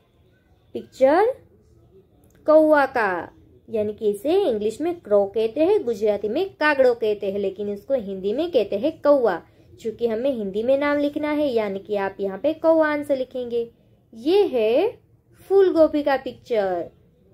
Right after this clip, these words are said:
तो आपको यहाँ पे लिखना है फूल गोभी, यानी कि कॉलीफ्लावर। लास्ट में है टर्टोइज का पिक्चर, यानी कि कछुआ, इसे कहते हैं काचबो, तो हिंदी में हमें लिखना है कछुआ।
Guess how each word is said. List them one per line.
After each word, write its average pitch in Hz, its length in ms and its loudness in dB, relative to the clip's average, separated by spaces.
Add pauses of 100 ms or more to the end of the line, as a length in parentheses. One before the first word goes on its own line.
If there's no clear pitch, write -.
(140)
तो 226 60 0
आपको 202 300 0
यहाँ 202 280 0
पे 214 240 -4
लिखना 202 400 -6
है 247 320 0
फूल 330 440 -2
गोभी, 254 520 2
यानी 185 220 -4
कि 381 380 -4
कॉलीफ्लावर। 277 880 0 (920)
लास्ट 220 400 -8
में 254 160 -4
है 294 320 0 (420)
टर्टोइज 320 500 4
का 330 140 -2
पिक्चर, 294 340 -4
यानी 214 280 0
कि 403 320 -2
कछुआ, 277 600 0 (1800)
इसे 214 220 -2
कहते 202 340 -2
हैं 359 220 -2
काचबो, 277 680 -2 (300)
तो 214 120 -4
हिंदी 190 340 -6
में 208 160 -2
हमें 214 200 -4
लिखना 214 280 -6
है 330 260 -2
कछुआ। 330 460 -2